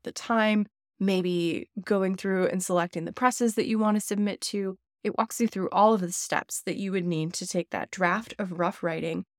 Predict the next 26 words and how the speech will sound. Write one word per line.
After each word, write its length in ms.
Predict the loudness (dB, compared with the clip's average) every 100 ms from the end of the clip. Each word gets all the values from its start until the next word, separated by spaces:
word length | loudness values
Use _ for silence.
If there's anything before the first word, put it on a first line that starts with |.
| _
and 140 | 2 4
get 140 | 4
it 100 | 2
ready 380 | 0 0 0 -2
to 180 | -4 -6
submit 480 | -2 0 2 2 0
to 200 | -2 2
a 300 | 2 2 -2
journal, 560 | -4 -2 -2 -2 -4 -6 _ _ _ 2
including 560 | 4 6 6 4 2 -2 -8
the 100 | -6
choosing 360 | 0 2 2 2
of 100 | 2
the 100 | 2
journal, 440 | 4 4 4 4
the 120 | 2
submission 500 | -4 -4 -2 0 0
process, 600 | -2 -4 -4 -8 -8 -12 -8
writing 320 | 2 4 4
a 60 | 2
letter 260 | 2 2
to 140 | 0 -2
the 140 | -2
editor, 480 | -2 -2 -2 -2 -4
response 480 | -4 -2 0 0 0
letters, 460 | -4 -2 -4 -6